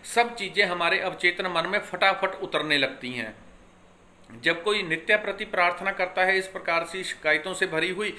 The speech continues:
तो वो हमारे अवचेतन मन में और तेजी से उतरती है, और जो हमारे अवचेतन मन में उतर जाएगा, उसे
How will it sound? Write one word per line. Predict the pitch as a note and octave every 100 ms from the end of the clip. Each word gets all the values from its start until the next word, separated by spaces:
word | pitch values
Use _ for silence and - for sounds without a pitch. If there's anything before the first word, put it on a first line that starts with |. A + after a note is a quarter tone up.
| - -
तो | G#3
वो | A3+ G#3
हमारे | F3 F3 F3+
अवचेतन | F3+ F#3 - F#3+ G3+
मन | G3 F#3+
में | A3
और | A3 G3+ A#3
तेजी | A#3 G3 E3 D#3
से | D#3+ D#3+ -
उतरती | D#3+ D#3 C3 B2+
है, | A#2 A2+ - - -
और | G3+ D3
जो | D3+ B3
हमारे | G#3+ F#3 F#3 G3+
अवचेतन | F3+ D3 E3+ F3 G#3
मन | F#3 F3
में | F3+
उतर | F3 D#3+ D#3+
जाएगा, | D3 D#3+ G3+
उसे | F3+ F#3+ G#3